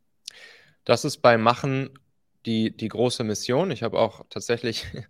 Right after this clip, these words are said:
<laughs> hier so ein, in, in meiner Daily Habit Checklist steht auch wirklich als ein, ein Habit drin, den ich jeden Tag abhaken möchte,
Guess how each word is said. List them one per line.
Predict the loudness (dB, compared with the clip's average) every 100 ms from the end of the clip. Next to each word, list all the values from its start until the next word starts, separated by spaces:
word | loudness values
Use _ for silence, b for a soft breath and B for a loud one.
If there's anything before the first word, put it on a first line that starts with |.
| -20
<laughs> | -20 -20 _
hier | -4 -2
so | 0
ein, | -2
in, | -4 -8
in | -6
meiner | -2 0 0
Daily | 2 2 2
Habit | 0 0 -2 -4
Checklist | -2 -2 0 -2 -2 -6
steht | -4 -2 -2
auch | -2
wirklich | -2 -2 -4 -4
als | -4 0
ein, | -2 -2
ein | -4 -6 -2
Habit | -2 -2 -4 -6
drin, | -4 0
den | 0
ich | -2
jeden | -2 -2
Tag | -4 -4
abhaken | -2 4 4 4
möchte, | 0 0 0 -2 -2